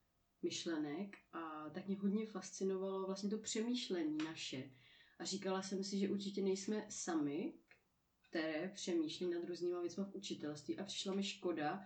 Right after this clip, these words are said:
že to vlastně zůstávalo jenom u nás. Takže pro mě učitelský veřejný podcast je vlastně trošku za hranicí komfortní zóny, ale přijde mi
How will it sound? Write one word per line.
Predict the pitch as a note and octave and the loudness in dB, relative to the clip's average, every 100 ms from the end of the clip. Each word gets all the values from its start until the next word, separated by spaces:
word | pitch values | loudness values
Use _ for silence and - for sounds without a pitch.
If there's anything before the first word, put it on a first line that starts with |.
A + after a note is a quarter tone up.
| - | -8
že | - | -6
to | G3 F#3+ | -2 0
vlastně | F#3+ G3 F#3+ | 0 0 -2
zůstávalo | F3+ - F3 E3+ | -4 -2 0 2
jenom | F3 F3+ E3 | 2 0 0
u | |
nás. | D#3 B2 B2 | 0 0 -2
Takže | D3+ D#3 | -4 -6
pro | F3 F#3 G3+ | -2 2 4
mě | G#3+ G#3+ - - - - | 4 0 -6 -20 -20 -6
učitelský | - G3+ G3 G#3 G3+ G3 G#3 | 0 2 4 4 4 4 0
veřejný | F3+ F#3 F3+ G3 | 0 2 2 2
podcast | G3+ E3 - D3+ E3 G3+ - - | 2 -4 -4 -2 2 2 -2 0
je | G3+ | 2
vlastně | F#3 F3+ - F#3 | 4 2 0 -4
trošku | E3+ E3 - - | 0 -2 -4 -6
za | D#3+ | -4
hranicí | E3 E3 E3 E3+ - | -2 2 2 0 -4
komfortní | E3+ E3 - - F#3+ | -2 -2 -4 -2 -2
zóny, | F3+ D3+ C3+ C#3+ G3 - - - - | 0 -2 0 0 0 -2 -8 -14 0
ale | G3 F#3+ | 4 4
přijde | F#3 - G3 | 2 -2 2
mi | F#3+ G3 F#3+ G3 | 4 4 4 0